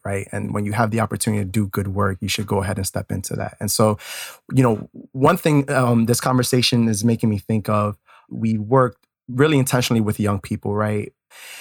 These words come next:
There was a moment where we were working with a young person who was hosting an event for us, right? They were hosting an event, it's a launch event. This young person did such an incredible job hosting the event. I mean, was funny, witty, like, just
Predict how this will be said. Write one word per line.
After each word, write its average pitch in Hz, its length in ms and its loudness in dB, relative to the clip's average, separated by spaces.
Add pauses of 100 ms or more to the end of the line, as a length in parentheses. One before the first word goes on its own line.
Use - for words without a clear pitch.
(140)
There 113 100 6
was 110 120 4
a 107 40 0
moment 131 540 4
where 113 200 2
we 127 120 2
were 123 120 4
working 131 340 2
with 123 120 0
a 123 60 0
young 113 200 0
person 104 420 -4
who 101 140 -6
was 101 140 -2
hosting 113 640 0
an 107 140 6
event 104 360 2
for 90 200 0
us, - 180 -4
right? 98 300 2
They 104 100 2
were 101 80 4
hosting 117 340 2
an 110 80 6
event, 104 380 2
it's - 180 -6
a 101 60 -2
launch 110 260 2
event. 107 420 2 (200)
This - 260 -2
young 135 160 4
person 135 320 0
did 113 120 0
such - 260 0
an 127 80 4
incredible 113 440 0
job 107 320 2
hosting 110 420 -2
the 101 140 -6
event. 92 400 -10
I 113 100 0
mean, 104 420 -6 (380)
was 95 260 -8
funny, 131 800 2
witty, 127 680 2
like, 107 380 -2
just - 320 -2